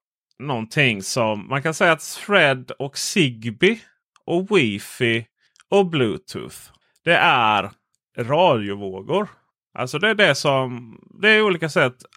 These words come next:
att kommunicera trådlöst. Så, eh, till exempel Bluetooth och Wi-Fi är ju rätt känt för de flesta. Då, då finns det ju så att säga fördelen med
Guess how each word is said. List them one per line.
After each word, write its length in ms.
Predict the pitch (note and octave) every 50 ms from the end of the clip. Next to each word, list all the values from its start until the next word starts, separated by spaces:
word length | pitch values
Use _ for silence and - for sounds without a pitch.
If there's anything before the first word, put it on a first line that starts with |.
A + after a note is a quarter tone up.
| _ -
att 220 | - C#3 B2+ - -
kommunicera 760 | - - C3+ A2 B2+ B2 B2+ - - D3+ A2 G2 F#2+ F2+ F#2+
trådlöst. 880 | - - - C#3 D3+ D3 B2 E2 D#2+ E2 E2 G2+ - - - - - - _ _ _ _ _ _
Så, 580 | - - - E3 D#3+ D3+ C#3+ C#3+ C#3 C#3 C#3 C#3
eh, 640 | C3+ C3+ C3+ C3 B2+ B2+ B2 A#2+ A2 A2 - A2 A#2+
till 200 | B2+ - D#3+ C#3
exempel 920 | C#3 C3+ - D3+ C#3 C3 A2+ A2 - - B2 A#2+ A#2 A2+ A2+ A2+ A2+ A2 G#2
Bluetooth 920 | A#2+ B2 D3 D#3 D#3 D#3+ C3+ A#2 A2 - - - D#3 F3 G3 A3 - -
och 360 | - - C3 A#2 A2+ _ - - -
Wi-Fi 760 | - C#3 D3 D#3+ D3 A#2 A2 A2 - - - E3+ F#3+ A#3+ A#3 - _ _ _ _ -
är 80 | - F#3
ju 120 | F3+ F#3
rätt 180 | F3 B2+ A2 -
känt 360 | - D#3 B2 G#2+ F2+ - -
för 80 | -
de 80 | A2+ G#2+
flesta. 460 | - - G2 F#2 - - - F2 F2
Då, 160 | F#2+ C3+ C3+
då 120 | A#2 B2 D3
finns 260 | - - E3 D3+ -
det 60 | -
ju 60 | B2+
så 100 | B2 C#3
att 60 | C3 -
säga 160 | - C#3 B2+
fördelen 600 | - - C#3+ C#3+ C#3 B2 A#2+ A2 A2 A2+ A#2+ B2+
med 220 | D3+ D3+ D3 D3+